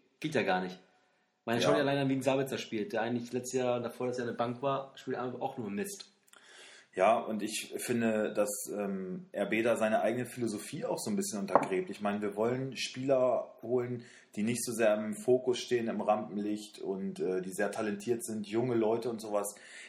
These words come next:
Speaker 2: Ja, aber gerade dann musst du doch noch viel Arbeit verrichten und die müssen halt nun mal auch mal ein bisschen gepampert werden und
Speaker 1: Ja.
Speaker 2: denen muss der Weg aufgezeigt werden. Und man weiß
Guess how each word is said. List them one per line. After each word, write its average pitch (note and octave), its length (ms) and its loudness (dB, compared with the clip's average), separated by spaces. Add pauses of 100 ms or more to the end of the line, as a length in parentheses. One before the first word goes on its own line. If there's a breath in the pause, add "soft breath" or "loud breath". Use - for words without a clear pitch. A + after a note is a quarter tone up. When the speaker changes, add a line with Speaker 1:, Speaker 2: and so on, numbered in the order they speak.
Speaker 2:
Ja, F#2+ 180 0
aber G2+ 220 2
gerade G#2+ 320 -2
dann A2+ 300 0
musst A#2 200 -2
du B2 60 -2
doch A2+ 120 0
noch G#2+ 200 0 (160)
viel E3 240 -4
Arbeit C3 320 4
verrichten A#2+ 460 -4
und G2 140 -6
die A#2+ 80 -2
müssen F#3 380 2
halt D#3+ 220 2
nun A#2+ 140 0
mal G2+ 200 4
auch F2+ 200 2
mal G2 120 4
ein F#2+ 60 0
bisschen G2 240 -2
gepampert F#2+ 580 0
werden F#2 300 2
und F#2 220 -4
Speaker 1:
Ja. A2 140 2
Speaker 2:
denen G2+ 140 2
muss A2 200 0
der F#2+ 180 2
Weg G#2+ 180 0
aufgezeigt - 600 -2
werden. F2+ 240 2 (320 loud breath)
Und C3+ 160 -2
man C#3 220 0
weiß D3 200 4